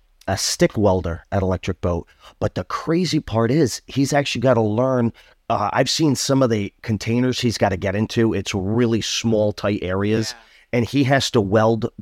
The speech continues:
Speaker 1: backwards. So he uses a mirror and he welds. I can't use a mirror to buzz my head correctly, and this guy's doing it to weld.
Speaker 2: Wow.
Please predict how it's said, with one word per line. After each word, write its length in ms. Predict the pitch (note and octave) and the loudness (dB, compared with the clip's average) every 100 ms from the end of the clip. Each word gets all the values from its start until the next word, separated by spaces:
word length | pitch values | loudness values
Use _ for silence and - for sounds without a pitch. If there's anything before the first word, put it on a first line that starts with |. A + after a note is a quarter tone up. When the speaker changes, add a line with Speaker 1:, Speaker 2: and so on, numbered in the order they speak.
| - | -2
Speaker 1:
backwards. 760 | G#2+ A2 - F2 D2 D2 - - _ _ | 2 2 0 -8 -8 -8 -8 -10 _ _
So 220 | - C3+ | -4 0
he 140 | A2+ A#2+ | 0 0
uses 500 | G2+ C3+ D3 D3+ C3+ | 0 0 2 0 0
a 60 | |
mirror 560 | A2+ A2+ C3+ B2 F#2+ F#2+ _ _ - | 2 2 2 0 0 -4 _ _ -4
and 120 | B2 | -2
he 120 | A2+ | 0
welds. 720 | G#2 G2 A#2 G#2 F#2 F2 - - _ - | -2 0 2 2 0 -4 -8 -14 _ -12
I 100 | - | -6
can't 300 | F#3 - F#3+ - | -4 0 0 2
use 200 | D#3 C3 | 0 2
a 80 | |
mirror 400 | A2+ A2 A#2+ C3 B2 | 0 2 2 2 0
to 120 | G#2 | -2
buzz 480 | D3 F2+ E2 C3 A#2+ | -4 -4 2 2 4
my 200 | B2 G#2+ | 2 2
head 380 | F2 - B2+ A2+ | 0 0 0 0
correctly, 720 | - F#2+ G2 F2+ F#2 F#2 F#2+ - - _ - | -6 -2 -2 -4 -4 -2 -2 -6 -20 _ -4
and 160 | C3 | 2
this 160 | D3+ - | 2 4
guy's 340 | D3 C3+ A#2+ | 4 4 2
doing 340 | A2 B2+ C3+ C3+ | 0 2 2 2
it 140 | A#2 | 0
to 100 | G#2+ | -2
weld. 640 | G2 G2+ G#2+ F#2 E2+ F2+ - _ - | 0 2 2 2 0 -4 -14 _ -10
Speaker 2:
Wow. 480 | B2+ C3 A#2 G#2+ | 0 0 0 -4